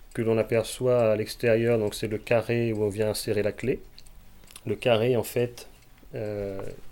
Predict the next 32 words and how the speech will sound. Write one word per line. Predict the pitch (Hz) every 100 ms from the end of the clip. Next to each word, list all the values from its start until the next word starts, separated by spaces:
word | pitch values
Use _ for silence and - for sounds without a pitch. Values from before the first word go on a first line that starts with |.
| -
est | 113 113
l'extrémité | 117 - 131 127 127 135 127
visible | 117 117 127 123 104 101 98 95
d'une | 107
pièce | 104 - 123
qu'on | - 107
appelle | 101 107
un | 104
arbre, | 113 143 101 - - - - - - 110
euh, | 98 98 107 107 104
donc | 110 107
qui | 110
est | 110
un | 107
axe, | 127 120 - - - - - - - - - -
euh, | 113 104
sur | -
lequel | 113 117 127 123
le | 110
ressort, | 104 117 - 127 123 107 95 - - - - - - - -
euh, | 107 101 98
le | 98
ressort | 98 104 117
moteur | 113 110 123 117
donc | 107 98 -
est | 101 98 101 -
fixé | - 110 - 131 143 - - - - - -
et | 113
qui, | - - 107 - - - - -
qui | 110
vient | 107 117 120
se, | - - 110 104